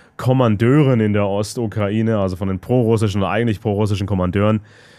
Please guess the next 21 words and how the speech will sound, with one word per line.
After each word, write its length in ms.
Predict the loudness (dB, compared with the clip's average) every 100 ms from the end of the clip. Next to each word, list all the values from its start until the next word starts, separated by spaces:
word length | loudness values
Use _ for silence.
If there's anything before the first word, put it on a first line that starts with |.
| _
sagen 380 | -6 0 2 0
schon, 240 | 0 0 2
„Nö, 180 | 2
wir 80 | 2
sind 120 | 0
jetzt 120 | -2 -2
unabhängig 840 | 0 0 0 0 0 0 0 0
und, 320 | 0 -2 -2
äh, 280 | -2 -2 -2
wir, 440 | -4 -2 -2 -2 -4
wir, 420 | -4 -2 -2 -4
wir 180 | -4 -2
hassen 320 | -2 -6 -4
Russland, 580 | -2 -2 -2 -2 0 0
weil 160 | -2 -4
sie 120 | -4
so 260 | -6 -6 -4
wenig 260 | -4 -4
Unterstützung 460 | -6 -6 -4 -2 -2
geschickt 320 | -2 -4 -2
haben 300 | 0 0 -2